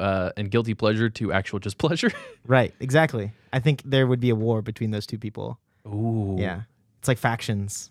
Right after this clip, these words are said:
Speaker 1: It's like, yeah, it's, it's fan factions.
Speaker 2: Yeah,
Speaker 1: That
Speaker 2: exactly.
Speaker 1: Gentry's like, "Well, I'm getting streams either way,"
Speaker 2: Yeah.
Speaker 1: but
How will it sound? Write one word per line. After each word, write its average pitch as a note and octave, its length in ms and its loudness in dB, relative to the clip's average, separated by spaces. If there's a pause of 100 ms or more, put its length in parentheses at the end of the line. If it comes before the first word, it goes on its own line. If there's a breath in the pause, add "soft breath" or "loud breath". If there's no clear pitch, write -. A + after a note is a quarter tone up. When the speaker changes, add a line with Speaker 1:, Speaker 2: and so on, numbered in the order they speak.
(140)
Speaker 1:
It's A2+ 200 -4
like, B2+ 160 0
yeah, A2 200 2
it's, - 220 -4
it's A2+ 160 -4
fan A#2+ 280 2
factions. A2 680 -2
Speaker 2:
Yeah, A2+ 320 2
Speaker 1:
That - 60 -8
Speaker 2:
exactly. A2+ 540 -2
Speaker 1:
Gentry's B2+ 360 2
like, F#2+ 160 -4
"Well, G#2+ 80 -8
I'm A#2+ 60 -6
getting D3+ 180 0
streams F3+ 560 -2
either G#3+ 220 0
way," A3+ 320 2
Speaker 2:
Yeah. A#2+ 260 6 (580 loud breath)
Speaker 1:
but - 120 -4